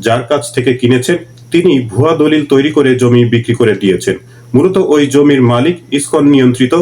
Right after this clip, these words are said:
পুণ্ডরিক ধাম মন্দির। এছাড়া শেফালী ঘোষের বাড়িটি তারই পুত্রবধূ দীপা দত্তের কাছ থেকে কেনা। প্রবর্তক সংঘের জায়গাটিও ইসকনের যৌথ মালিকানার রয়েছে বলে দাবি করেন তিনি।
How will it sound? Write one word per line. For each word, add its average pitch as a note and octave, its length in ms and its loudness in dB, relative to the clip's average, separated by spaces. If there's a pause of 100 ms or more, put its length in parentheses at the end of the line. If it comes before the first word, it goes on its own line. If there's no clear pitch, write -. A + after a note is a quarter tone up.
পুণ্ডরিক B2 460 2
ধাম A#2 200 -2 (200)
মন্দির। G2 360 0 (420)
এছাড়া F#3+ 300 0
শেফালী F3+ 480 -2
ঘোষের D#3 320 0
বাড়িটি C3+ 440 -2
তারই D3 360 -2 (220)
পুত্রবধূ B2+ 540 0 (400)
দীপা C#3+ 260 0
দত্তের B2 360 -2
কাছ G#2 160 -2 (120)
থেকে A#2 260 -2
কেনা। E2+ 220 -2 (380)
প্রবর্তক A2+ 460 0
সংঘের G#2+ 380 -2
জায়গাটিও A2+ 520 -2 (320)
ইসকনের D#3 420 0 (360)
যৌথ D3+ 240 0
মালিকানার C3 680 0
রয়েছে C#3+ 260 0
বলে C#3 220 0 (340)
দাবি A#2+ 260 -2
করেন G#2+ 280 -2 (160)
তিনি। - 240 -4